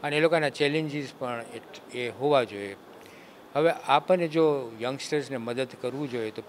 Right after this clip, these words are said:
પહેલી વસ્તુ જે આપણને કરવી પડશે તે આ છે કે આપણને એ લોકોની સાથે <laughs> બેસી અને actually મૂળ કારણો જે છે ને એને આપણને understand કરવું પડશે. અને એ અન્ડરસ્ટ-, એ લોકો તરસ્યા છે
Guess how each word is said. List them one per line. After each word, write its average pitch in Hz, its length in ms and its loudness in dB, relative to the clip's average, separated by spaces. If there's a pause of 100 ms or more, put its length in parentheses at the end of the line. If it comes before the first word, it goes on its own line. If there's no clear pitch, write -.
પહેલી 170 200 -2
વસ્તુ 117 440 -4
જે 156 100 2
આપણને 131 300 0
કરવી 127 300 -4
પડશે 123 380 -10
તે 107 160 -8
આ 107 220 0
છે 127 220 -8
કે 107 140 -12
આપણને 123 680 -4 (460)
એ 131 80 -6
લોકોની 139 320 -2
સાથે 143 380 -2
<laughs> 113 120 -10
બેસી 127 440 -6 (560)
અને 151 140 -4
actually 160 460 -4
મૂળ 131 500 2
કારણો 156 540 0
જે 165 180 -4
છે 202 220 -8
ને 110 140 -14 (680)
એને 165 240 0
આપણને 147 340 0
understand 120 640 -6
કરવું 123 260 -8
પડશે. 117 320 -10 (720)
અને 147 160 -2
એ 180 300 0
અન્ડરસ્ટ-, - 1120 -8
એ 165 80 -2
લોકો 196 300 -2 (520)
તરસ્યા 165 560 4
છે 98 360 -8